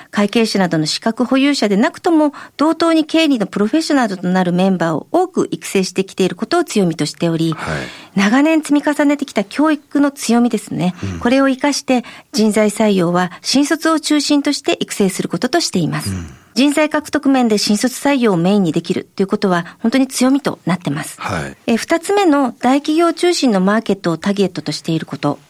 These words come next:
Speaker 1: ですけれども、当社は大企業グループをターゲットとし、クライアントグループの中で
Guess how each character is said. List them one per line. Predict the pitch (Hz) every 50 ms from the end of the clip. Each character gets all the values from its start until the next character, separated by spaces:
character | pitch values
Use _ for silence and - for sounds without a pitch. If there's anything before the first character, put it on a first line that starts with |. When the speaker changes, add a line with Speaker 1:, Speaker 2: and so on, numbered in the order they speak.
| _ -
Speaker 1:
で | - 180
す | 180 -
け | - 165
れ | 151
ど | 139 151 151
も、 | 175 202 220 202 180 - -
当 | 339 392
社 | 403 403 349
は | 269 233 - - -
大 | 214 226 240
企 | 247 277 277
業 | 302 302
グ | 285 311 330
ル | 339
ー | 339
プ | 330 - 226
を | 196
タ | 196 - 226
ー | 226
ゲ | 214 202
ッ |
ト | 196 - 165
と | 151 160
し、 | 156 - - 185 180 156
ク | 170 - - 208
ラ | 214 214
イ | 214
ア | 214
ン | 214 208
ト | 208 202
グ | - 220
ル | 220 214
ー | 214
プ | -
の | 170 160
中 | 165 175 170 -
で | 160 160 151